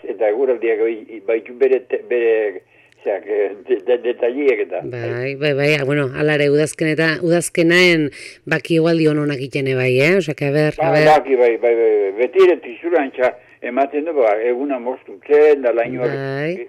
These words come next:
Speaker 1: laino gehiago, dei gehiago, eta, bai, holako, osea, detaile
Speaker 2: Mhm.
Speaker 1: baditu, baino baita gozoaldi, eh, politak
Speaker 2: Baita
Speaker 1: ere.
Speaker 2: ere, baita ere. Eta zakarkerik, eh, bai, haizekin,
Speaker 1: Baita, hori
Speaker 2: baita
Speaker 1: ere,
Speaker 2: ere,
Speaker 1: bai.
Speaker 2: denetik, oso ondo.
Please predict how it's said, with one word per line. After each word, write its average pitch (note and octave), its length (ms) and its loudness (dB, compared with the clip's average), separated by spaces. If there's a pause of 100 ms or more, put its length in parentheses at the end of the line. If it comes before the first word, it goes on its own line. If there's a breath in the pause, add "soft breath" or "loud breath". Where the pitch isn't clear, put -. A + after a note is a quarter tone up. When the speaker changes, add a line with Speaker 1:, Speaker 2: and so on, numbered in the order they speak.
Speaker 1:
laino B2+ 280 -6
gehiago, C3+ 560 4
dei C3+ 160 4
gehiago, B2+ 480 2 (140)
eta, G#2+ 180 -6 (400 soft breath)
bai, G#2+ 160 0
holako, G#2+ 460 -2
osea, A2+ 180 -4 (240)
detaile B2+ 460 0
Speaker 2:
Mhm. - 20 -2
Speaker 1:
baditu, C3 460 0
baino A#2 420 -6 (300 soft breath)
baita D#3 260 4
gozoaldi, A#2+ 560 0
eh, A#2 120 4 (100)
politak B2 420 -2
Speaker 2:
Baita B2+ 60 -4
Speaker 1:
ere. B2+ 180 0
Speaker 2:
ere, E3+ 160 -2 (220)
baita C3+ 320 -4
ere. D3 260 -4 (600 loud breath)
Eta D#3 180 -2
zakarkerik, D3+ 580 2
eh, C#3 80 6
bai, E3 320 4 (100)
haizekin, E3 540 4
Speaker 1:
Baita, - 180 -10
hori C#3 80 0
Speaker 2:
baita C3 260 4
Speaker 1:
ere, G#2+ 60 2
Speaker 2:
ere, G2+ 80 2
Speaker 1:
bai. C#3+ 100 0
Speaker 2:
denetik, D#3+ 640 0
oso E3 240 -4
ondo. D#3 380 0